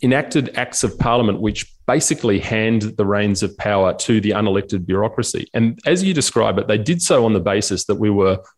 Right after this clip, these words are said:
waiting two weeks to flatten the curve. Um, we never signed up for this concept that it would be two years and we would still be doubling down on these powers. I mean, if you'd said to me two years ago,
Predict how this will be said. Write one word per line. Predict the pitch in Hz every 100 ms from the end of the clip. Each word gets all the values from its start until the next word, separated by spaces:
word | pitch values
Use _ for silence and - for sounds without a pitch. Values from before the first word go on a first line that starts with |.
| -
waiting | 113 113 101
two | - 127
weeks | 113 107 -
to |
flatten | 101 101 - 98
the | 90
curve. | - 123 117 - - - - - _
Um, | - 107 104 -
we | 127 139
never | 135 147 135 -
signed | - 127 113
up | 117
for | -
this | 101
concept | - 117 117 - -
that | 101
it | 101
would | 95
be | 101
two | 95 - 110
years | 104 120 101 95 101
and | - 98
we | 95
would | 95 92
still | - 117
be | 104 98 95
doubling | 101 123 117 101
down | 95 113 135
on |
these | 101 87
powers. | - 78 82
I | 110
mean, | 110
if | 117
you'd | 165
said | - 143
to | 120
me | 110
two | 101 -
years | 101 107 117
ago, | 98 78 101